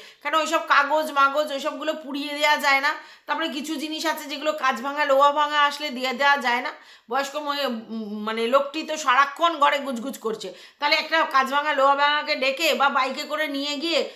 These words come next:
ওইখানে গিয়েও তো বিক্রি করে দেওয়া যায়, পেটি মেটি, নোংরা ফোংরাগুলো।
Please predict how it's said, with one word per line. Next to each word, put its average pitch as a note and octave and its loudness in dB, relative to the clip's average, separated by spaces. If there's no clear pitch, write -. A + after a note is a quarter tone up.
ওইখানে D4+ -2
গিয়েও D#4 0
তো D#4+ -4
বিক্রি D4 -8
করে D4+ 2
দেওয়া C#4+ 4
যায়, B3+ 0
পেটি C#4+ -6
মেটি, C4+ -8
নোংরা C4+ 2
ফোংরাগুলো। B3+ 0